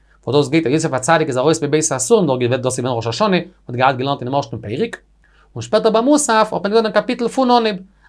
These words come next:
אנדערע זאגן, מיר זאגן, אין גאנצן קאפיטל, און עס איז נישט קיין קפילות, און מיר זאגט, איבער נאר א האלבע.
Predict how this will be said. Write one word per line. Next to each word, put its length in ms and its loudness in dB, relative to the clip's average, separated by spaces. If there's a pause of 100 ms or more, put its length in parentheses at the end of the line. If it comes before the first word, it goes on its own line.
אנדערע 360 2
זאגן, 180 2
מיר 100 2
זאגן, 120 2
אין 80 -4
גאנצן 300 0
קאפיטל, 360 0
און 100 -4 (220)
עס 140 -2
איז 180 2
נישט 120 -4
קיין 120 2
קפילות, 420 4
און 60 -2
מיר 100 0
זאגט, 260 0
איבער 240 4
נאר 200 2
א 40 0
האלבע. 280 4